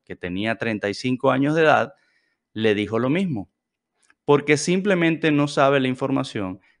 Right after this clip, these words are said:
de que la mujer en los veinte es donde está en su fertilidad y tiene menos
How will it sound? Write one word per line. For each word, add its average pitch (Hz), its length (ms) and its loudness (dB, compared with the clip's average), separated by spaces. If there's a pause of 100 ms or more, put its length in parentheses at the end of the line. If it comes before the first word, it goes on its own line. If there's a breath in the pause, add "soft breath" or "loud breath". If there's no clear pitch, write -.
de 117 220 -2
que 120 120 -2
la 120 120 2
mujer 123 500 -4
en 127 140 -4
los 147 120 -4
veinte 98 500 -6 (440)
es 123 160 2
donde 143 200 0
está 147 200 -4
en 147 80 0
su 143 420 -6
fertilidad 131 1120 -2 (380)
y 120 120 -6
tiene 127 340 0
menos 147 760 -2